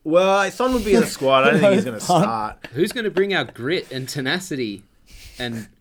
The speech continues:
Speaker 3: flying knees?
Speaker 2: Flying kicks. That's the most
Speaker 1: Flying
Speaker 2: important
Speaker 1: kick.
Speaker 2: bit.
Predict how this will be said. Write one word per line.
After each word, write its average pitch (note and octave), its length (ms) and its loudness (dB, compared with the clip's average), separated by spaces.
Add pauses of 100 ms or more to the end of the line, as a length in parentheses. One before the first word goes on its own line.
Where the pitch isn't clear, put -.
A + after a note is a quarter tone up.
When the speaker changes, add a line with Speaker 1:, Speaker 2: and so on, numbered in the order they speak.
Speaker 3:
flying C#3 380 -6
knees? B2+ 500 -8
Speaker 2:
Flying E3 400 -2
kicks. - 360 0
That's - 360 -2
the E3 60 -8
most D3 160 -4
Speaker 1:
Flying D3 140 -10
Speaker 2:
important C3+ 320 -6
Speaker 1:
kick. B2 180 -8
Speaker 2:
bit. - 120 -14